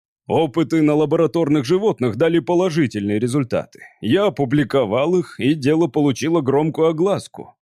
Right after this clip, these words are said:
Пытаясь обелить себя, магнаты обещали всякую поддержку моим исследованиям. Необходимо было проверить мои теории на живых людях.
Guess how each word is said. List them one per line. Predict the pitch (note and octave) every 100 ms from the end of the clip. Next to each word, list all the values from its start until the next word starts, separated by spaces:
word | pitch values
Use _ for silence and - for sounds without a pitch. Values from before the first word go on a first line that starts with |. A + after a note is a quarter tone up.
| _
Пытаясь | A#2 A#2 C3 B2+ -
обелить | A#2 C3+ D#3 F#3+
себя, | - A#2+ A2+
магнаты | D3+ C3 D#3+ F3 B2+
обещали | B2 C#3+ A#2 E3 E3
всякую | C3 - D3+ E3 E3
поддержку | D#3 F3 C3+ C3 G#2+ -
моим | B2 C3 D3+
исследованиям. | C#3+ - C3 F#2+ F2 D#2+ C#2+ - _ _ _ _ -
Необходимо | C3+ D#3 - F3+ D#3+ G3 F3+
было | C#3 E3 D#3 D3+ B2 -
проверить | A#2 D#3+ E3 D3 G#2 F2+
мои | C3 C3 B2
теории | C3+ E3 F#3 A#2+ G#2
на | A#2
живых | B2 D3 C#3+ C3 A#2+
людях. | G2+ D2+ G#1+ - - -